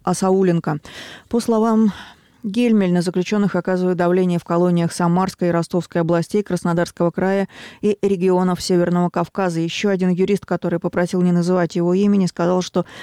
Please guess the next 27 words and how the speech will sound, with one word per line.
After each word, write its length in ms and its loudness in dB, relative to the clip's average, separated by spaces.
наиболее 540 2
активный 400 0
набор 340 2
идет 180 0
в 60 -10
колониях 460 0
регионов, 420 0
которые 380 -2
находятся 500 -2
недалеко 640 2
от 160 -2
украинской 560 -4
границы. 560 -2
Политтехнолог 680 0
и 20 2
офицер 400 -2
российской 440 -2
армии 340 2
Игорь 160 2
Мангушев, 580 0
известный 380 0
тем, 160 -2
что 180 -2
в 120 -6
прошлом 520 0
летом 540 0
выступил 640 -2